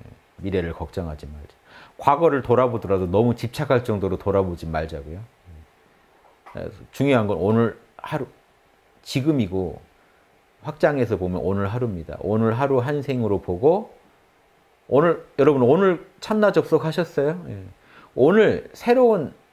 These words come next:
영감 얻으셨어요? 오늘 지혜 하나, 아공, 복공, 구공에 대해서 좀 더 이해 더 하셨어요?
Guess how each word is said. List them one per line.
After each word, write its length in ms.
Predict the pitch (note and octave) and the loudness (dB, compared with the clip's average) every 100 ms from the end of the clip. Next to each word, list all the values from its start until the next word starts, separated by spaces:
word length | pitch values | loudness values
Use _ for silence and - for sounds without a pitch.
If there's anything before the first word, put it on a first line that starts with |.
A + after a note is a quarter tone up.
| - | 2
영감 420 | C3+ D3+ D#3 D3 | 2 6 4 6
얻으셨어요? 640 | A2+ C3 C3 A#2+ - G#2 A#2 | 4 2 -2 -4 -4 -6 -2
오늘 340 | G#2+ A2+ G#2+ | -2 -2 -4
지혜 260 | - D3+ C#3+ | 0 2 4
하나, 320 | C#3+ C3+ A2 - - | 2 0 -4 -8 -10
아공, 400 | - C3 E3 F3 | 2 2 4 2
복공, 320 | D3 B2+ D3 C#3+ | 2 2 0 0
구공에 520 | B2+ C#3+ D3 C3+ A#2+ | 0 2 2 0 2
대해서 380 | A#2 A2 A2+ - | 2 4 2 0
좀 220 | G3 G#3 | 0 4
더 140 | F#3+ | 4
이해 320 | A#2 B2+ C3+ | 4 4 4
더 120 | B2+ A#2 | 2 -2
하셨어요? 600 | C3+ D#3 - A#2 B2 | -2 -6 -2 0 0